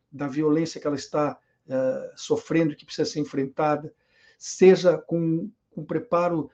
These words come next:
eh, no sentido de que a mulher tenha autonomia e independência financeira, ela precisa, eh,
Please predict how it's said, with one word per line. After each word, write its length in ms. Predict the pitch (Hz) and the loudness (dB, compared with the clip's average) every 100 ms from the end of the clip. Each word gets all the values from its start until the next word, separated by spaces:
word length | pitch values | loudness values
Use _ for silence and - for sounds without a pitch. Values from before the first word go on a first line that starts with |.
| _ - | _ -10
eh, 60 | |
no 140 | 147 147 | -8 -4
sentido 360 | 160 143 165 | -4 -4 -6
de 80 | 156 | -6
que 120 | - | -2
a 60 | 160 | 0
mulher 340 | 160 156 160 | 2 2 2
tenha 200 | - 165 | 0 -2
autonomia 840 | 151 143 160 156 151 156 170 156 143 | 0 -2 -2 0 2 2 2 2 4
e 120 | 143 | 4
independência 760 | 147 151 151 156 151 160 160 135 | 2 -2 0 0 0 -2 -4 -6
financeira, 760 | 160 156 143 - 165 165 151 - _ _ | -4 -4 -4 0 2 2 0 -6 _ _
ela 180 | - 147 | -8 -6
precisa, 560 | - 156 - 165 185 175 _ _ 160 | -6 -12 -12 -2 -2 -2 _ _ -8
eh, 440 | 135 131 135 | -6 -6 -8